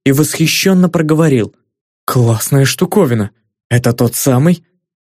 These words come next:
Ещё недавно Артём испытывал такой же детский восторг перед виртуальными чудесами, но события последних дней заставили его повзрослеть. К сожалению, ему пришлось слишком хорошо осознать, что происходящее здесь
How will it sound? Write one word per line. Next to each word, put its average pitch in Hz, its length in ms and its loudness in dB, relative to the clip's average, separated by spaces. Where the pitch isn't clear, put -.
Ещё 151 380 0
недавно 170 560 2
Артём 143 300 -2
испытывал 143 500 0
такой 135 360 -2
же 117 120 -2
детский 120 400 -2
восторг 131 580 -2
перед 123 220 2
виртуальными 120 640 0
чудесами, 113 720 -2
но 110 220 2
события 165 580 0
последних 139 640 0
дней 147 280 2
заставили 120 680 -2
его 120 240 0
повзрослеть. 117 800 -4
К - 80 -8
сожалению, 135 800 0
ему 135 280 2
пришлось 156 400 -2
слишком 170 500 0
хорошо 151 460 -2
осознать, 135 680 -2
что - 240 -4
происходящее 120 840 0
здесь 123 420 -2